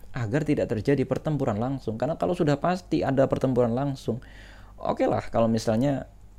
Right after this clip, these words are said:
kita tahu misalnya, misalnya Rasulullah Shallallahu Alaihi Wasallam tetap akan menang, korban jiwa tidak dapat dihindarkan. Korban jiwa tetap tidak dapat dihindarkan.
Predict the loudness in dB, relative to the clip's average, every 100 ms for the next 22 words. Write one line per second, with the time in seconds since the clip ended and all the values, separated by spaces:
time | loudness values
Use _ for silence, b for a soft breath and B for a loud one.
0 | -2 0 2 4 4 2 2 2 2 2
1 | 0 0 2 0 2 -2 0 0 0 -2
2 | 0 0 2 2 2 0 0 0 -2 -4
3 | -4 -4 -4 -4 -4 -4 -2 -2 -2 -4
4 | 0 0 2 2 0 0 0 2 0 -2
5 | 0 0 0 -4 -4 -4 -4 -4 -2 -2
6 | -4 -8 -14 -14 -12 -16 -18 -20 -20 -18
7 | -18 -20 b b b b b b -20 -20
8 | -20 -20 -20 -18 -4 2 4 4 4 2
9 | 0 -2 -2 0 -2 -2 -4 -6 -6 -6
10 | -6 -10 -14